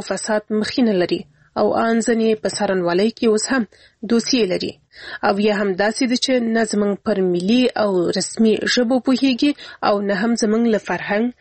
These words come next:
ارزښتونو او واقعیتونو او جغرافیې سره آشنایي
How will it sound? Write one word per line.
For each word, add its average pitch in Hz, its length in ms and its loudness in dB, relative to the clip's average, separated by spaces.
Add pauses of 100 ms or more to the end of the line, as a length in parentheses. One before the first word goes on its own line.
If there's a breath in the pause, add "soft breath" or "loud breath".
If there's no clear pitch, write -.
(260 loud breath)
ارزښتونو 233 560 0 (220)
او 214 140 2
واقعیتونو 202 640 0 (140)
او 214 140 2
جغرافیې 185 600 0
سره 180 140 -2 (140)
آشنایي 208 360 2